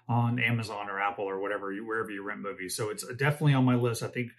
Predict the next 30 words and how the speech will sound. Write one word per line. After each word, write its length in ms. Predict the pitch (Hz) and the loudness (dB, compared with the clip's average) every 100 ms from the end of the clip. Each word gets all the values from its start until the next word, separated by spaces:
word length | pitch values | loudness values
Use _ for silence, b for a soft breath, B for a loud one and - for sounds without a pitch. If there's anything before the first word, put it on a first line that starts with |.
| b b 123 | b b -2
my 80 | |
wife 300 | 113 113 110 | 2 2 0
and 80 | 113 | -2
I 100 | 98 | -2
will 80 | 98 | -2
probably 260 | 117 104 98 | -2 -2 0
watch 320 | 101 101 - | -2 -2 -6
it 40 | |
over 120 | 98 | -6
the 120 | 98 98 | -6 -10
next 240 | 95 - | -12 -10
week 220 | 101 98 | -10 -8
or, 80 | 104 - b b - | -12 -12 b b -4
week 180 | 113 | -2
or 60 | 110 | -2
so. 360 | - 107 104 - b | -4 -4 -4 -8 b
So 160 | - 120 | 0 4
we've 160 | 120 120 | 8 6
been 100 | 120 | 8
talking 360 | 147 135 139 | 8 10 8
about 220 | 123 120 | 8 6
it. 60 | 127 | 6
We're 120 | 127 | 6
both 220 | 120 135 | 8 8
excited 440 | 123 - 113 113 104 | 6 2 2 2 0
about 240 | 104 104 | 0 0
it. 180 | 101 - b b b | -2 -6 b b b
Uh, 180 | 107 98 | -2 -2
so 180 | - 117 | 0 0
I'm, 200 | 113 | 0